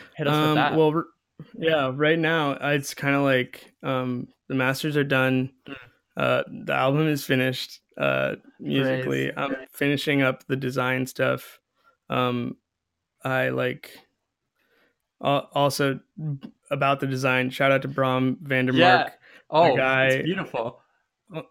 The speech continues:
Speaker 2: is an incredible photographer,
Speaker 1: Mm-hmm.
Speaker 2: and he, um, captured this photo that I felt was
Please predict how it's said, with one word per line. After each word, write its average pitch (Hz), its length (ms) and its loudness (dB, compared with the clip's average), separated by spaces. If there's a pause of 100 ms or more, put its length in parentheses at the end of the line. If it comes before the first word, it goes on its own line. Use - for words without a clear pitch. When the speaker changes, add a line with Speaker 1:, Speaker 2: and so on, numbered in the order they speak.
(160)
Speaker 2:
is 160 420 0
an 151 120 0
incredible 143 520 2
photographer, 131 880 0 (120)
Speaker 1:
Mm-hmm. 135 280 -10
Speaker 2:
and 131 180 0
he, 131 320 2
um, 131 340 -8
captured 135 400 -4
this 127 140 -4
photo 123 320 -2
that 123 120 -4
I 123 80 -6
felt 131 340 -6
was 127 340 -10